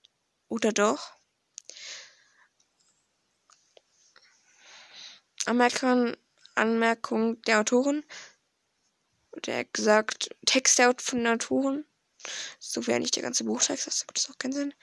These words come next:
Worte der Autorin. So nenne ich's jetzt erstmal. So, das war dann das erste Kapitel meines allerersten Buches.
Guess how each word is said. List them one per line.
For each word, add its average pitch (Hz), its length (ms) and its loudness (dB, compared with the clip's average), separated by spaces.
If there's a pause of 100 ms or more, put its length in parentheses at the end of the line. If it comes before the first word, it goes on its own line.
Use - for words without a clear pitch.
(1600)
Worte 269 360 6
der 220 220 6
Autorin. 233 640 6
So - 300 -6
nenne 254 180 0
ich's 285 100 2
jetzt 302 160 -2
erstmal. 294 300 -2 (640)
So, 285 580 8 (400)
das - 240 6
war 269 120 8
dann 269 240 6
das 247 180 6
erste 285 360 6
Kapitel 240 380 0
meines 220 340 4
allerersten 262 600 8
Buches. - 520 4